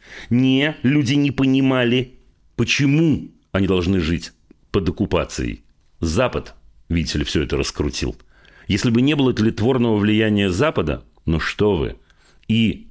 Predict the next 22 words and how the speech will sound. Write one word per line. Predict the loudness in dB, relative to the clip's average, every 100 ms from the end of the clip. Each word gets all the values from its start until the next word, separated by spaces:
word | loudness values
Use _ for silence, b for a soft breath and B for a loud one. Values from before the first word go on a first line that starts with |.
| -20 -6
Чехия, | -2 0 0 2 0 0 -4 -6
и |
Словакия, | -2 0 2 2 0 0 0 0
и | 0
Латвия, | 0 2 0 -2 -2 0
и | 0
Литва, | -2 -2 -2 0 -2 -6 b b b b b
и | -2 -2
Эстония, | -2 0 2 2 2 0 0
и | 2
Украина, | 2 0 0 2 2 0
и | -2 -6
Казахстан, | -4 -2 0 -2 -2 -2 -2 -2
и |
все | -4 0 0
остальные | 0 0 2 2 2
бегом | 2 0 2 2 2 2
бежали | 0 2 0 0
бы | -2 -6 B B B B
к | -8
старшему | -2 -2 0 0 2
брату. | 2 0 -4